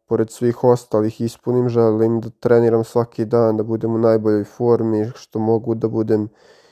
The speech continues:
jedan od najjačih osoba koja postoji, tako da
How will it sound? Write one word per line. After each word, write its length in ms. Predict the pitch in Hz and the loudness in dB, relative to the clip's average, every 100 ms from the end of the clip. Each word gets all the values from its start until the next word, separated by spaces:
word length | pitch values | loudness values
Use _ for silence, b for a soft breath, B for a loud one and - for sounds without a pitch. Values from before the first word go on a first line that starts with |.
| b | b
jedan 380 | - 113 117 120 | 2 4 4 2
od 60 | 117 | 2
najjačih 480 | 123 117 110 110 - | 4 2 0 -6 -4
osoba 420 | 107 - 101 101 | -6 -6 -6 -6
koja 220 | - 104 | -4 -6
postoji, 520 | - 113 - 107 104 | -6 -14 -4 0 0
tako 380 | 101 101 101 101 | 0 -2 -2 -4
da 240 | 104 107 | -2 -2